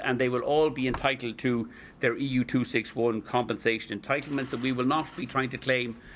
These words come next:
exceptional circumstances. This is our mess up. Uh, when we make a mess in Ryanair, we come out with our hands up. We try to explain why we've made the mess, and if we've,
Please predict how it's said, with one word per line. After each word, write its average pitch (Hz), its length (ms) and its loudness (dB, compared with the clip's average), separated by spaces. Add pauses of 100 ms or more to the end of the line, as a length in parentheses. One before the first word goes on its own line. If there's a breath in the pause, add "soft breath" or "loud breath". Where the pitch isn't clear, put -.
(120 loud breath)
exceptional 135 580 0
circumstances. 127 880 0 (260 loud breath)
This 147 200 0
is 147 100 -2
our 151 180 4
mess 131 320 2
up. 127 220 2 (380 loud breath)
Uh, 117 120 4
when 139 320 2
we 139 140 2
make 131 260 0
a 127 60 0
mess 127 320 -2
in 110 120 -2
Ryanair, 123 420 2
we 123 100 0
come 123 220 -2
out 127 120 2
with 113 80 -4
our 113 120 2
hands 135 320 0
up. 113 240 0
We 120 100 -2
try 123 220 0
to 113 140 -8
explain 135 420 -2
why 127 100 0
we've 117 200 -2
made 110 200 -2
the 107 60 -6
mess, 139 340 -2 (400 loud breath)
and 120 160 2
if 123 140 0
we've, 123 160 0